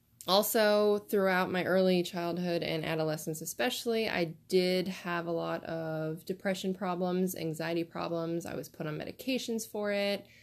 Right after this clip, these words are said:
Um, I had a couple unsuccessful attempts at suicide, which is something I really haven't mentioned to anybody. So,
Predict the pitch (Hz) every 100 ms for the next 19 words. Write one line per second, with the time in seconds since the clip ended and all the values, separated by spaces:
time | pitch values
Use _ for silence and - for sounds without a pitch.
0 | - _ - 156 156 156 156 156 165 165
1 | _ _ 165 165 156 - _ - - 190
2 | 190 - 185 190 190 185 185 185 - 185
3 | 185 - 180 - 190 180 185 - - 165
4 | 160 160 160 - - - _ _ _ -
5 | - 285 240 185 170 190 277 269 208 175
6 | 170 - 170 165 175 180 170 165 170 170
7 | 165 170 170 - 156 156 - 190 208 220
8 | 247 254 262 277 269 - 190 180 180 180